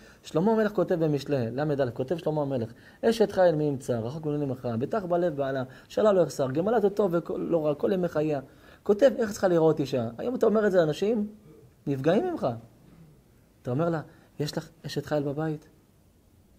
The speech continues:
"לא, ברור שיש לי." "פעם קראת מה זה אשת חיל?"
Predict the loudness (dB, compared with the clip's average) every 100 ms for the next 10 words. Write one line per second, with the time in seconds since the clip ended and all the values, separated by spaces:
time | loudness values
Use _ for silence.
0 | _ -12 -4 -2 0 2 4 4 -2 -10
1 | -10 -20 -20 -20 _ _ _ _ _ _
2 | _ _ -2 -2 0 0 0 0 0 0
3 | -2 -6 -2 0 0